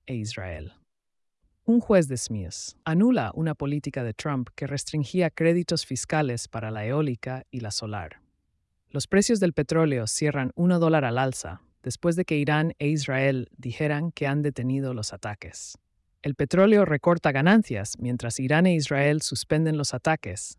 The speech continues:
tras el llamado de Trump a dejar de disparar. V S podría enfrentar reglas de capital más flexibles bajo una nueva propuesta suiza,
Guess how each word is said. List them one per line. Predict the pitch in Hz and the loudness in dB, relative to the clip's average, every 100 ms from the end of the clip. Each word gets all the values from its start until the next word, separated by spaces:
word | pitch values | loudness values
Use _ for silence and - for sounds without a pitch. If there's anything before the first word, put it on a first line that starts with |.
| _ | _
tras | - 135 143 | -10 -8 -6
el | |
llamado | 127 131 143 147 | -4 -2 -2 -2
de | 139 123 | -2 -4
Trump | 156 147 156 - _ | -2 -2 -4 -8 _
a | 123 | -10
dejar | 107 - 127 | -8 -6 -6
de | 123 | -6
disparar. | 107 104 - 98 104 - _ _ _ _ _ _ | -6 -8 -8 -8 -8 -10 _ _ _ _ _ _
V | - 170 180 185 | -2 4 6 6
S | - 196 | 4 -2
podría | - 139 147 | -2 0 0
enfrentar | 156 151 147 147 143 | 0 0 0 2 2
reglas | 151 156 175 160 | 0 2 2 2
de | 147 | -2
capital | 123 135 147 143 | -4 -2 0 0
más | 143 - | 0 -4
flexibles | 135 - - 196 113 101 - | -8 -4 -2 0 -2 -8 -10
bajo | - 117 139 | -10 -8 -6
una | 135 | -2
nueva | 127 147 165 | 0 2 2
propuesta | - 131 147 139 - | 0 -6 -4 -4 -4
suiza, | 113 165 147 - 90 | -4 -2 -4 -6 -14